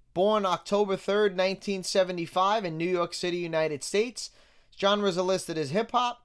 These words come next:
and his years active are listed as nineteen ninety-seven to present. So, I have to admit, I did not realize that Talib Kweli was his actual birth name. Not that that's of any major importance, but I was personally not aware of that.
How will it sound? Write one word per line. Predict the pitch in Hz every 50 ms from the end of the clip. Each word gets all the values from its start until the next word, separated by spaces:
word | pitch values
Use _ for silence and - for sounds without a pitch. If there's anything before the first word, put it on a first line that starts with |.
| _ -
and | - 156 156
his | 156 147 160
years | 196 220 220 202 190
active | 208 196 196 190 - - 175 165
are | 170
listed | 170 180 160 - - 165 160
as | 147 139
nineteen | 156 165 170 165 - - 175 165 160
ninety-seven | 156 156 156 151 147 139 131 - - 147 143 131 131 120
to | - 110
present. | - - 117 104 87 85 - _ _ _ _ _ _ _ _ _ _ _ _ _ _ -
So, | - - 196 220 220 214 - _ _ - -
I | 143 165
have | 180 202 240 254 -
to | - 269 262
admit, | 233 220 214 214 208 - _ _ _ _ _ -
I | 139 151
did | 156 175 170 160
not | 160 160 175 185 196 190 - 180
realize | 208 208 202 196 185 180 175 170 165 165 143
that | - 156 135 123 -
Talib | - 165 165 175 180 180 180 180 175 151 -
Kweli | - 170 156 165 165 165 165 160 151
was | 139 143 143 127
his | 135 139 131 139
actual | 151 147 151 - - - 156 143 135
birth | 127 113 131 135 147 151 -
name. | 170 170 175 190 233 240 - _ _ _ _ _ _ - -
Not | 139 170 175 190 -
that | 220 208 -
that's | 208 190 190 - 190
of | 175 165
any | 175 175 175 165
major | 151 151 160 175 175 156 156 165 156
importance, | 143 127 - 147 165 196 233 262 262 - -
but | - 147 151
I | 151
was | 156 160 147 -
personally | - - 175 185 - - 170 156 151 147 143
not | 135 135 131 131 127
aware | 123 117 117 110 101 95
of | 92 -
that. | - 78 -